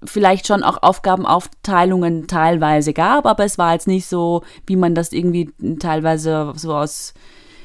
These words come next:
Bildern, Geschichten, Filmen, wo auch immer her kennt, so die Frau muss das Feuer hüten, so, das war es eben nicht, ja. Wir sind vorpatriarchal. Mit der Sesshaftwerdung erst hat das dann begonnen, dass die Frau mehr Aufgaben im Haus übernommen hat und der Mann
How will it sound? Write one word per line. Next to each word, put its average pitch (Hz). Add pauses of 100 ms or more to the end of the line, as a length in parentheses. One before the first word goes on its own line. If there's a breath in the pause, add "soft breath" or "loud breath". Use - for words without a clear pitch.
(100)
Bildern, 180
Geschichten, 180
Filmen, 175
wo 170
auch 165
immer 165
her 160
kennt, 170
so 165
die 165
Frau 156
muss 160
das 143
Feuer 151
hüten, 147
so, 143
das -
war 151
es 156
eben 156 (280 soft breath)
nicht, 147
ja. 147
Wir 160
sind 170
vorpatriarchal. - (160)
Mit 214
der 214
Sesshaftwerdung 196
erst 175
hat 196
das 190
dann 185
begonnen, 180
dass 180
die 190
Frau 160
mehr 175
Aufgaben 175
im 165
Haus 160
übernommen 196
hat 208
und -
der 185
Mann 165